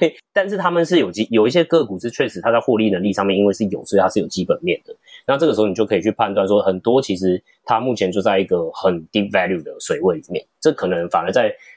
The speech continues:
风暴比之下，在所有的资产配置、风险资产配置里面，我觉得是一个大家可以值得去观察和注意的一个方向啊。对，那币圈的话，就是如果是熊市的话，我觉得还是有两个策略可以值得做，一个就是当然就是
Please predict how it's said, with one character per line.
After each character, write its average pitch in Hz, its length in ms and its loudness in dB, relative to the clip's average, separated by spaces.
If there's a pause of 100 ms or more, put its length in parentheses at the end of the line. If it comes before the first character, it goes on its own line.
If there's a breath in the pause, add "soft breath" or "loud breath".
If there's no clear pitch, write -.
风 156 200 -2
暴 202 200 -2
比 - 160 -10
之 107 120 -6
下， 113 140 2
在 120 140 0
所 104 240 2
有 131 100 4
的 98 140 2
资 110 200 0
产 85 220 -2
配 101 160 0
置、 95 220 -2
风 120 160 0
险 104 120 -2
资 107 80 -10
产 98 160 -2
配 98 140 0
置 104 80 -2
里 92 80 0
面， 98 160 0
我 85 80 -6
觉 85 140 -6
得 87 80 -2
是 - 120 -2
一 104 80 2
个 90 120 0
大 95 120 0
家 95 60 -2
可 92 100 -4
以 85 60 -4
值 160 180 -12
得 80 140 -8
去 90 160 -4
观 82 220 0
察 - 160 -4
和 85 100 -8
注 87 180 -4
意 82 60 -2
的 80 80 -8
一 - 20 -8
个 - 120 -18
方 - 200 -10
向 - 180 -10
啊。 - 120 -20 (340)
对， 104 140 2
那 160 160 2
币 196 220 -2
圈 139 160 0
的 131 100 -2
话， 127 160 2
就 120 140 -2
是 123 120 2
如 120 140 4
果 107 140 2
是 113 320 0
熊 87 240 0
市 139 120 -2
的 104 80 4
话， 101 160 2
我 90 80 -2
觉 98 140 -2
得 110 80 4
还 95 160 -4
是 139 140 -2
有 90 240 2 (240)
两 92 160 0
个 95 80 -2
策 117 160 2
略 110 100 2
可 101 60 2
以 92 60 0
值 - 120 -14
得 80 120 -6
做， 98 200 2
一 113 40 8
个 107 80 2
就 90 100 2
是 113 200 0 (220 soft breath)
当 139 180 -2
然 101 180 -2
就 98 60 -6
是 123 200 0